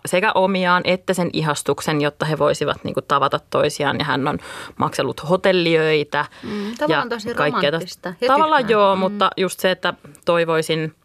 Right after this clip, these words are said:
Speaker 1: kaverin puolesta vaan, että, <laughs> että, tota, että nämä ihastukset, ketä ne nyt sitten sattuu kulloinkin olemaan, osais, niinku, arvostaa ja ehkä myös antaa vähän takaisinpäin sitten tällaista
Speaker 2: Suolakurkkua.
Speaker 1: pikkusen,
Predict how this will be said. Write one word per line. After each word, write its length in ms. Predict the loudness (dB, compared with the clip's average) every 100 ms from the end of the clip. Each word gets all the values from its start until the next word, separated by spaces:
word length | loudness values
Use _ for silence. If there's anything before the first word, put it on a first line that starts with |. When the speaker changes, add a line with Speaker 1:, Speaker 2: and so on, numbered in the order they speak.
| -14 -2
Speaker 1:
kaverin 340 | 2 2 0
puolesta 520 | 2 2 2 -2 -2
vaan, 280 | 2 4 2
että, 320 | -2 -2 -4 -2
<laughs> 40 |
että, 280 | -6 -6 -6
tota, 340 | -4 -2 -2 -2
että 180 | -2
nämä 160 | -2 0
ihastukset, 760 | 0 -4 -6 -8 -4 -4 -6 -10 _
ketä 240 | -6 -4 -2
ne 120 | -2
nyt 160 | -4 -4
sitten 260 | -6 -4
sattuu 460 | -2 -2 -2 0 2
kulloinkin 580 | 2 2 2 2 2 2
olemaan, 560 | 4 4 4 2 0 -4 -12 -4
osais, 440 | 0 2 0 0 -2
niinku, 360 | -4 -4 -6 -8 -16 -18 -4
arvostaa 540 | -2 0 0 0 0 2
ja 120 | 2
ehkä 220 | 0 0
myös 280 | 0 -2 -4 -10 0
antaa 360 | 2 4 2
vähän 280 | 2 0 0
takaisinpäin 720 | -2 -2 -2 -4 -4 -4 -6
sitten 240 | -8 -10 -10 -6
tällaista 400 | -6 -6 -2 0
Speaker 2:
Suolakurkkua. 680 | 0 -2 -4 -8 -4 -4 -4 -2
Speaker 1:
pikkusen, 380 | -2 0 0 0